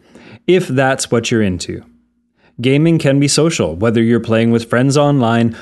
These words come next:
or on the couch next to you. Gaming can be competitive. It's good to feel the pulse of adrenaline as you go toe-to-toe with someone else, even if that someone else is a non-player character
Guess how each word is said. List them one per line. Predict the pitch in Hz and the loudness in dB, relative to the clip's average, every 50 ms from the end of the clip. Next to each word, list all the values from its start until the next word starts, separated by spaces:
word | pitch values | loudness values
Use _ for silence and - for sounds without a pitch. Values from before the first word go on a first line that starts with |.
| - - - | -14 -4 0
or | 143 147 147 143 147 151 143 - | 2 4 4 4 2 2 0 0
on | 127 120 117 | -2 0 0
the | 117 | -2
couch | 113 - 113 107 107 - | -2 -2 -4 -2 -2 -2
next | - 139 139 143 - - | -2 -2 -4 -4 -6 -6
to | - 101 | -4 -4
you. | 87 80 78 78 _ _ _ _ _ _ _ _ _ _ | -4 -4 -8 -10 _ _ _ _ _ _ _ _ _ _
Gaming | - 139 131 135 143 147 147 147 | -2 0 0 2 2 0 0 0
can | 143 151 143 139 | 0 0 0 0
be | 143 156 156 | 0 0 0
competitive. | 156 147 147 131 - 131 160 190 156 117 101 82 85 - _ _ _ _ _ _ _ _ - | 0 -2 -2 -2 0 0 0 0 0 0 -2 -4 -6 -12 _ _ _ _ _ _ _ _ -2
It's | 165 180 151 127 120 | 0 0 0 0 -2
good | 120 147 156 175 175 | 0 0 0 0 0
to | 170 165 | -2 -2
feel | 170 - 131 120 110 107 | -2 0 0 2 2 2
the | 107 104 | 0 -2
pulse | - - 113 110 107 - | -2 -2 -2 -2 -2 -4
of | 120 107 | -2 -2
adrenaline | 107 101 104 107 104 104 104 104 104 104 107 | -2 -2 0 -2 0 0 0 0 0 0 0
as | 101 104 104 98 - | 0 0 -2 -2 -2
you | 117 104 | -4 -2
go | 120 113 107 104 | 0 0 0 0
toe-to-toe | 104 - - - 135 135 127 120 113 110 - 113 113 110 | -2 -4 -4 -2 0 2 2 2 0 0 -2 -2 0 0
with | 104 101 98 | 0 -2 -2
someone | - 113 107 101 101 98 | -2 -2 -2 -2 0 -2
else, | 98 98 98 98 95 - - - - - - - | 0 -2 -2 -2 -4 -8 -12 -18 -20 -14 -6 -2
even | 175 185 196 190 202 180 147 | 0 2 2 2 2 2 0
if | 139 - - | 0 -2 -2
that | 131 143 143 | -6 -6 -4
someone | - - 123 123 123 120 113 | -2 -2 0 0 2 2 2
else | 107 104 107 104 - - | 2 0 0 0 -2 -2
is | 131 131 117 | -2 -2 0
a | 123 117 | 0 0
non-player | 113 113 117 113 113 117 117 120 117 - 120 113 113 104 101 107 | 0 2 0 2 2 2 0 0 -2 -2 -2 0 0 0 0 -2
character | 107 - - 113 107 104 98 - 107 101 107 | -4 -4 -2 -2 -2 -2 -2 -2 -4 -4 -4